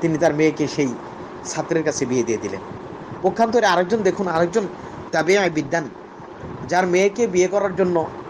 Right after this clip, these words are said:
রাজপ্রাসাদ থেকে প্রস্তাব এসেছে, তিনি সেটাকে নাকচ করে দিলেন। এরপরে প্রস্তাব নিয়ে আসলেন, ওই রাজপ্রাসাদে ওই রাজার সামনে একজন আলেম বসেছিলেন,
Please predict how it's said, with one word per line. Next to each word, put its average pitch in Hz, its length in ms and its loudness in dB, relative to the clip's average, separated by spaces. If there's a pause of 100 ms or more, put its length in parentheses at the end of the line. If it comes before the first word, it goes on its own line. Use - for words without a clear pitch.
(320)
রাজপ্রাসাদ 185 800 -2
থেকে 196 320 2
প্রস্তাব 202 380 -2
এসেছে, 151 380 -6 (680)
তিনি 202 140 4
সেটাকে 196 280 0
নাকচ 175 360 0
করে 151 180 4
দিলেন। 120 220 0 (760)
এরপরে 254 340 4
প্রস্তাব 240 440 2
নিয়ে 226 140 2
আসলেন, 196 340 2 (920)
ওই 262 180 4
রাজপ্রাসাদে 214 600 2
ওই 190 140 6
রাজার 175 320 4
সামনে 196 420 -2 (480)
একজন 175 240 2
আলেম 185 380 2
বসেছিলেন, 175 480 -2